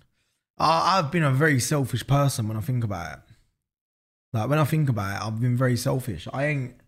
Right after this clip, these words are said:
as much I've always been that guy, yeah, that's always give people the opportunity and always been there to help people.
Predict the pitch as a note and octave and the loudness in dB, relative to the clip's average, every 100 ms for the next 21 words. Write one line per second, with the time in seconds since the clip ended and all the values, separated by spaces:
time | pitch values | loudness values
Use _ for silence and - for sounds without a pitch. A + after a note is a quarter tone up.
0 | - B2 E3+ E3+ E3+ E3+ D#3+ C3+ D#3 C#3+ | -6 0 0 0 0 2 2 2 2 0
1 | - D3+ D#3 C3+ F2+ F#2 C3 D#3+ _ _ | -2 2 2 2 -2 -4 -6 -8 _ _
2 | - A#2 A#2 C#3+ C3 A#2 C3 C#3 B2 C3 | -6 -4 0 2 0 0 2 2 2 2
3 | C3 B2 - C#3+ B2+ A2 A#2 C3+ B2+ G#2+ | 2 0 0 0 0 -4 -6 -2 0 0
4 | C3+ B2+ A#2 A#2 B2+ - A#2 F#2+ F#2 E2+ | 0 2 2 2 2 2 -2 -2 -6 -6
5 | A#2+ | -6